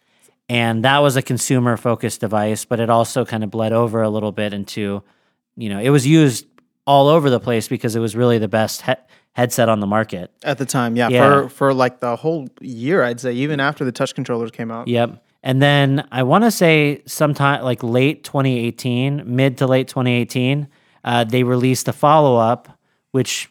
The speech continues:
Speaker 1: they didn't really term a follow-up to the Vive per se, but it was the Vive Pro. And the Vive Pro was basically, you know, as the moniker would suggest, a better version of the Vive. It used Base Station two point oh, which,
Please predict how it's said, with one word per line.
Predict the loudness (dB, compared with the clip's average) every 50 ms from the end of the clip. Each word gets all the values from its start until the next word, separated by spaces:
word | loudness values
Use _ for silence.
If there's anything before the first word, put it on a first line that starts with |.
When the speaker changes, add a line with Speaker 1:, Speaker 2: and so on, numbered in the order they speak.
| _
Speaker 1:
they | _ -8 -2 0 2
didn't | 2 2 4
really | 4 4 4 4 2 0 -2 _ _ -14
term | -10 -4 0 2 2 2 2 2
a | 0
follow-up | 2 2 2 4 2 2 0
to | -2 -4
the | -6 -2
Vive | 0 0 0 0 -2 -4 _
per | -8 -8
se, | -6 -2 0 0 2 0
but | 0 -2 -4 -4 -6 _ _ _ _ -6
it | -2
was | -2 -2 0
the | 0
Vive | 0 2 2 2 0 -2 _
Pro. | -6 -2 0 2 2 2 0 -4 -6 _ _ _ _ _ _ _ _ _ _ _ _
And | -10 -6 -4 -2 0 0 -2 -2 -4 -4
the | -2
Vive | 0 2 4 4 2 0 -2 -6
Pro | -2 2 4 4 4 4 4
was | 2 0 0 0 -2 -6 -10 -12 _ -6
basically, | -4 -2 -2 -2 -4 -6 -6 -6 -4 -4 -2 -2 -2 -2 -4 -4 -6 _ _ _ _ _ _ _ _ -10
you | -6 -4
know, | -2 -2
as | 0 0 0 0
the | 0 -2
moniker | 0 2 2 2 0 -2 -2 -2 -2 0
would | 0 -2 -4
suggest, | -6 -10 -6 -2 0 2 2 2 0 -4 -8 -16 -14 -12
a | -10 -10
better | -8 -2 0 2 2 4 4 2 2
version | 2 0 0 0 -2 -4 -6
of | -6 -6
the | -8
Vive. | -4 0 0 2 2 0 -2 -4 -6 _ _ _ _ _ -12
It | -8 -4
used | 0 2 2 2 0 -2 -6
Base | -4 -2 -2 -2 -2
Station | -2 -2 -2 -2 -2 -4 -4
two | -4 -6 -6
point | -4 -2 0 2
oh, | 2 4 4 4 2 2 0
which, | -2 -2 -4 -4 -4 -10 -12 -14